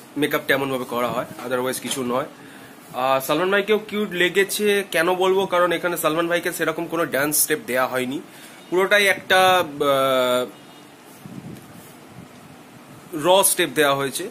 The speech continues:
Raw step মানে বুঝতে পারছেন, র এজেন্টরা যেরকম করে, আমরা যেরকম দেখেছি, মানে normal এক্সপ্রেশনওয়ালা step, যদিও বা expression less ছিল, সেটা বড় কথা না, কিন্তু better লেগেছে। আর গান ওকে আছে। আর রইল বাকি কথা, আহ,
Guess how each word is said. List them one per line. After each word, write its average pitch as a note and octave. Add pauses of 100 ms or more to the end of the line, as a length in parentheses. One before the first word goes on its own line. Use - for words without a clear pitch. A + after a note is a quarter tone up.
(120)
Raw C4+
step A#3+
মানে A#3
বুঝতে G3+
পারছেন, G3
র E3+
এজেন্টরা E3
যেরকম D3+
করে, C#3+
আমরা D#3
যেরকম C#3+
দেখেছি, C3+
মানে D#3
normal F3 (480)
এক্সপ্রেশনওয়ালা F#3
step, E3
যদিও E3+
বা E3
expression D3+
less C#3+
ছিল, C3 (200)
সেটা C3
বড় B2
কথা A2+
না, B2 (1160)
কিন্তু A3 (720)
better G#3+
লেগেছে। F#3 (180)
আর F#3+ (120)
গান F#3 (100)
ওকে D#3+
আছে। D#3+
আর C#3+
রইল G3
বাকি G3
কথা, G3
আহ, -